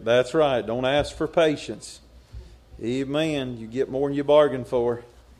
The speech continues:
But I'm thankful the Lord's in control of it. He knows what we need.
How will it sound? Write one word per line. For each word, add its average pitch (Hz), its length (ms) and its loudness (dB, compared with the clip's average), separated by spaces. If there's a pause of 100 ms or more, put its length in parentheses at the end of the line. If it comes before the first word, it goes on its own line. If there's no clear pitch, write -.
(580)
But 170 460 6 (180)
I'm 135 100 -12
thankful 151 420 -2
the 131 120 -6
Lord's 156 280 2
in 135 80 -6
control 151 440 2
of 160 160 8
it. 156 80 -2
He 143 120 -4
knows 147 260 0
what 156 140 2
we 139 100 0
need. 160 380 -2